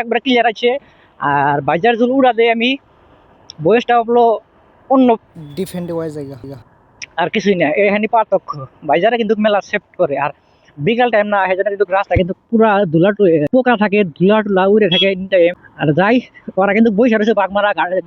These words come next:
Speaker 1: গাড়ে পার হয়ে হেরে, ব্রিজ পার হয়ে ওরা কিন্তু বইসা পড়ছে already, কারণ মেলা দূর আইডা আইছে। তাও কিন্তু আঙ্গ বাড়ির থেকে কাওয়াঘাট চুরি তাও মোটামুটি তিন কিলোমিটার প্লাস হবো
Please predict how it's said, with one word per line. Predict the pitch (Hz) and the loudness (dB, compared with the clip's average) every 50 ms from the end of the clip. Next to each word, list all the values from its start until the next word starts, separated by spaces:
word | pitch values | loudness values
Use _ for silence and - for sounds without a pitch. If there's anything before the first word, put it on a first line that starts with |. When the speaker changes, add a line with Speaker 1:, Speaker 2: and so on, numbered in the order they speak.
| 151 - | -4 -4
Speaker 1:
গাড়ে | 170 170 190 190 151 - _ _ _ _ _ _ _ _ _ _ _ - | -2 0 2 0 0 -2 _ _ _ _ _ _ _ _ _ _ _ -2
পার | 196 208 208 | 0 2 2
হয়ে | 196 196 190 | 2 2 2
হেরে, | 190 185 160 147 139 135 | 2 0 -2 -4 -4 -2
ব্রিজ | 151 208 226 233 202 - | 0 0 2 0 0 0
পার | 247 240 233 | 0 2 2
হয়ে | 220 214 226 | 2 2 2
ওরা | 220 208 | 2 0
কিন্তু | 214 214 208 180 | 0 0 0 0
বইসা | 269 226 214 202 | 0 0 2 0
পড়ছে | 208 185 202 202 | 0 2 2 2
already, | 196 190 196 180 185 190 | 2 2 0 0 -2 -2
কারণ | 190 196 190 214 | -2 0 0 2
মেলা | 233 233 233 214 | 2 2 0 -2
দূর | 220 220 233 202 | -2 -2 -2 0
আইডা | 202 196 185 220 226 | 0 -2 0 0 -2
আইছে। | 214 - 185 185 196 214 - _ _ _ _ _ _ _ _ _ _ _ _ _ _ - | 0 0 0 0 0 0 -4 _ _ _ _ _ _ _ _ _ _ _ _ _ _ -2
তাও | 185 175 208 233 233 226 - | 0 2 2 2 2 2 2
কিন্তু | 247 240 240 247 226 | 2 2 4 4 2
আঙ্গ | 214 208 208 | 2 0 0
বাড়ির | 208 226 226 226 - | 0 0 -2 -2 -4
থেকে | 226 208 214 214 226 226 226 - - | -2 0 2 2 0 0 -2 -2 -2
কাওয়াঘাট | 214 214 190 185 170 - | -2 0 0 -2 -2 0
চুরি | 202 190 202 - | 0 0 0 2
তাও | 180 170 170 185 190 | 2 0 0 2 0
মোটামুটি | 202 202 214 208 208 202 220 208 - - _ _ _ _ _ _ | 0 2 2 2 2 2 0 0 -2 -4 _ _ _ _ _ _
তিন | 240 226 240 | 2 4 4
কিলোমিটার | 226 233 214 208 214 214 226 214 190 165 - - - _ _ _ _ _ _ _ _ _ _ - - - _ _ | 4 4 4 4 4 4 2 0 -2 -6 -12 -18 -20 _ _ _ _ _ _ _ _ _ _ -20 -20 -20 _ _
প্লাস | - 220 226 202 196 190 - - | 0 2 2 4 2 0 0 -2
হবো | 208 175 | 0 2